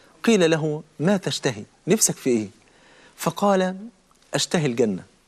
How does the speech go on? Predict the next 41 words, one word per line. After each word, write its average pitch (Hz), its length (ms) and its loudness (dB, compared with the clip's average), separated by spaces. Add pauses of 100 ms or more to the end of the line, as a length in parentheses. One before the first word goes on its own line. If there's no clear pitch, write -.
(140)
خد 127 220 -2
بالك، 156 200 2
في - 160 -4
ناس 190 300 0
و-، 123 160 0
في - 220 -4
نفس - 280 0
اللحظة 120 840 0
ديت 160 260 2 (340)
وفي 131 180 -4
نفس 175 260 2
الموقف 160 320 -2
ده 170 220 0
لما 147 180 0
تقول 180 180 2
له: 156 140 0
"نفسك 175 320 0
في - 140 -2
إيه؟" 160 180 2 (500)
يقول 165 120 4
لك: 175 160 0
"نفسي 180 240 0
آكل 160 160 -2
مش 131 180 -2
عارف 131 180 -2
إيه، 135 320 2
ونفسي 143 340 2
أشوف - 240 -6
فلان، 143 440 4
ونفسي 151 420 0
أطمن 143 380 2
على 113 120 2
البيت 139 320 2 (120)
وال-، 120 380 0
والغيط 123 640 2
وال-". 123 220 2 (580)
لكن - 240 0
ده 147 60 4
بيقول: 147 380 2
"ما 185 180 2
تشتهي؟" 180 500 0